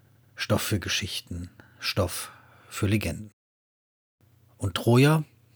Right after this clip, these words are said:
Die Ruinen wurden mit einer neuen Stadt überbaut, wieder zerstört. Troja versank unter der Erde, wurde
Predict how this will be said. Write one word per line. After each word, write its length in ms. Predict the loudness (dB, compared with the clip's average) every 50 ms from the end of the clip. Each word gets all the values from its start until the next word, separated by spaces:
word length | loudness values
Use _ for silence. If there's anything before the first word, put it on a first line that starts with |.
| _ _ _ _ _ _ _
Die 60 | 4 8
Ruinen 420 | 10 10 12 12 12 12 10 10
wurden 240 | 10 8 8 8 6
mit 140 | 4 4 2
einer 180 | -2 -2 0
neuen 260 | 2 2 2 2 2
Stadt 280 | 0 0 0 -2 -2 -2
überbaut, 680 | -2 0 0 0 0 0 -2 0 -2 -4 -4 -10 -14 -14 -18 -4
wieder 220 | 0 4 4 6 6
zerstört. 760 | 6 4 4 4 2 2 2 2 2 2 2 0 -4 -10 -14 -18 -16 -14
Troja 480 | -6 0 4 4 6 8 8 6 4 2 -2 -10 -16 -18 -14
versank 480 | _ -2 0 4 4 6 6 4 2 0
unter 200 | -2 -2 -2 -2
der 160 | -2 -2 -4
Erde, 320 | -6 -6 -8 -8 -10 -14 -18 _ _ _ _ _ _ _ _ _ _ _ -10
wurde 420 | -6 -4 -4 -2 0 -2 -2 -2